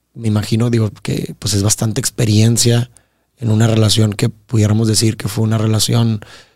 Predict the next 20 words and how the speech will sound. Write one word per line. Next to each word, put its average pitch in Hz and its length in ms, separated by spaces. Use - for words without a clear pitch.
eh, - 320
ex-, 120 280
exitosa, 131 800
si 123 140
así 113 160
la 113 100
quieres 120 240
ver. 123 220
¿Qué 135 420
fue 135 440
en 131 120
es-, 127 160
todas 120 240
estas 135 240
ex-, - 240
en 110 160
todos 120 200
estos - 280
años 123 300
como 113 440